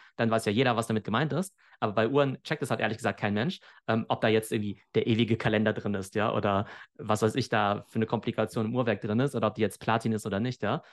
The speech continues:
Von daher ist es ein bisschen lustig, dass Leute schon viel Geld dafür ausgeben wegen Status, aber so gesehen den Status eigentlich gar nicht unbedingt, ähm, also dafür belohnt werden, weil jetzt die aller, allerwenigsten Leute jetzt irgendwie sagen, "Boah, voll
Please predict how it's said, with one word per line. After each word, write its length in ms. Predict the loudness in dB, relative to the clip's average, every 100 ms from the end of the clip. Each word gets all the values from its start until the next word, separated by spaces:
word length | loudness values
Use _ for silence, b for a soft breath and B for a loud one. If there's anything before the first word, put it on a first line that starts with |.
| B
Von 120 | -4 2
daher 120 | 4
ist 80 | 4
es 80 | 0
ein 100 | 0
bisschen 400 | 0 0 -2 -6 _ 0
lustig, 360 | 0 0 -2
dass 120 | 0 0
Leute 420 | 0 0 -2 -4
schon 260 | -2 -2
viel 160 | 2 2
Geld 180 | 2 0
dafür 160 | 0
ausgeben 420 | -2 -2 -2 0 0
wegen 160 | -2
Status, 540 | 0 0 0 -4 -8 -16 b b
aber 160 | 0 2
so 140 | 4
gesehen 260 | 4 4 6
den 140 | 4
Status 600 | 2 2 2 2 0 0 -4
eigentlich 280 | 0 0
gar 140 | 2 0
nicht 140 | 0
unbedingt, 400 | 0 0 0 0
ähm, 260 | -2 -2 -4
also 160 | -4 0
dafür 200 | 0 2
belohnt 360 | 4 6 4 4
werden, 340 | 2 2 -2 B B
weil 140 | 0 2
jetzt 260 | 0 -4 _ _ _ _ _ _ -18 -8
die 140 | 0
aller, 180 | 2 2
allerwenigsten 500 | 2 2 2 -2 -2
Leute 340 | 0 2 0 -2 B B
jetzt 200 | -2 0
irgendwie 140 | -2
sagen, 320 | 2 2 2 4
"Boah, 320 | 4 4 -2
voll 220 | -2 -2